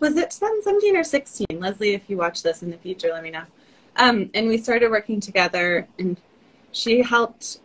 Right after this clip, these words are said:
me, um, you know, with that first online course. And then she was, like, the heartbeat of everything consistent. So my, my newsletter was able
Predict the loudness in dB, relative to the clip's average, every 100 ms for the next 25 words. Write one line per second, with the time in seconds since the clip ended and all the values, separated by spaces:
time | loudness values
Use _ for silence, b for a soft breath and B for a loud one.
0 | _ _ 0 2 4 2 0 -2 -2 -2
1 | -4 -8 -14 -6 -4 0 0 0 -4 -2
2 | -4 -2 -2 -2 -2 -6 0 0 2 -2
3 | -6 -8 -6 -4 -4 0 2 2 0 -2
4 | -4 -8 -8 -4 0 0 -2 -6 -4 -4
5 | -8 -20 b b b _ -6 -4 -6 -4
6 | 0 2 6 8 8 4 0 2 2 0
7 | -10 -12 -14 2 4 4 4 2 2 2
8 | 4 2 2 2 4 4 4 2 0 -2